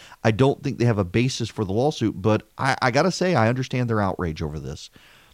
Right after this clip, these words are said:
And I don't think that we need to play tit for tat. We don't need to say, "Well, they, they did it to Richard Jewell. It, it, turnabout's fair play." No,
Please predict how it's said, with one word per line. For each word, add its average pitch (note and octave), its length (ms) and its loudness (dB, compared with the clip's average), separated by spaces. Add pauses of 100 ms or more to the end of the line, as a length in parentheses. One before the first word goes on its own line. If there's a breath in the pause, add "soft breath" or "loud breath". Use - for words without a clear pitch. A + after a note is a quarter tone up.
(100)
And B2+ 140 4
I A#2 80 4
don't E3 260 2
think D#3+ 180 0
that A#2 100 2
we B2 120 2
need B2+ 180 0
to - 60 0
play C3+ 240 2
tit C3 200 0
for - 120 -4
tat. B2 280 2
We A2+ 80 2
don't B2+ 140 0
need B2+ 80 -2
to G#2+ 60 -4
say, A#2+ 120 2
"Well, D#3 260 6
they, D3+ 140 6
they E3 160 4
did F#3 140 4
it D#3+ 40 2
to E3 60 6
Richard E3+ 260 2
Jewell. E3 260 6
It, A#2+ 180 -2
it, C#3+ 80 0
turnabout's C#3+ 360 4
fair C#3+ 160 0
play." C#3+ 160 2
No, C3+ 300 4